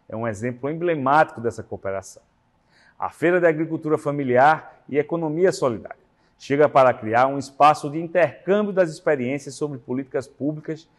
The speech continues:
de apoio à agricultura familiar já em curso na região, integrando governos e movimentos sociais. Além disso, tem importante papel de fortalecer o cooperativismo solidário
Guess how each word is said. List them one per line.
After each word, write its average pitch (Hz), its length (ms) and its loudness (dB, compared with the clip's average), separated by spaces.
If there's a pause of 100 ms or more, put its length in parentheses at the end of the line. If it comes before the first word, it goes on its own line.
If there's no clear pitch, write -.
(280)
de 131 100 2
apoio 156 420 4
à 175 40 8
agricultura 156 420 -2
familiar 151 800 -2
já 151 180 -2
em 175 80 -4
curso 214 380 -6
na 165 80 0
região, 107 340 -2 (440)
integrando 113 520 -2
governos 143 580 -4
e 170 40 -6
movimentos 151 480 -4
sociais. - 640 -10 (320)
Além 101 280 -6
disso, 127 420 -8 (240)
tem 151 120 -8
importante 160 480 -2
papel 104 480 -2 (280)
de 107 80 -16
fortalecer 147 880 -4 (200)
o 160 100 -14
cooperativismo 170 1000 -4
solidário 107 540 -4